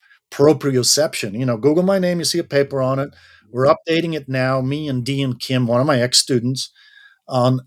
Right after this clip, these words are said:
because there was more research that came out what proprioception really is. But, you know, standing on a Bosu ball, folks, is not improving your proprioception. These are claims that have been made by the industry, by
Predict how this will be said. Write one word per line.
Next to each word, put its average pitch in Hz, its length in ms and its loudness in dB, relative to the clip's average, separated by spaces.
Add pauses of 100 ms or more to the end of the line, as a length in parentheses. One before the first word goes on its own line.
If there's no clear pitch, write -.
(100)
because 123 440 0
there 120 140 0
was 123 140 0
more 127 220 2
research 147 500 0
that 107 120 -4
came 117 260 -4
out 110 240 -4
what 113 160 -4
proprioception 113 800 -2
really 110 340 -2
is. 139 260 -2 (460)
But, 247 120 -8
you 240 80 0
know, 175 120 2
standing 180 440 0
on 160 60 0
a 135 60 2
Bosu 139 480 2
ball, 98 220 -2
folks, - 460 -6
is 127 160 -8
not 156 320 -2
improving 117 580 -2
your 98 120 -6
proprioception. 127 840 -4 (380)
These 214 200 -2
are 160 220 -2
claims 185 580 -2
that 127 140 0
have 127 200 -2
been 113 200 -6
made 139 320 -6
by 117 160 -4
the 110 160 -8
industry, 113 440 -10 (440)
by 127 300 2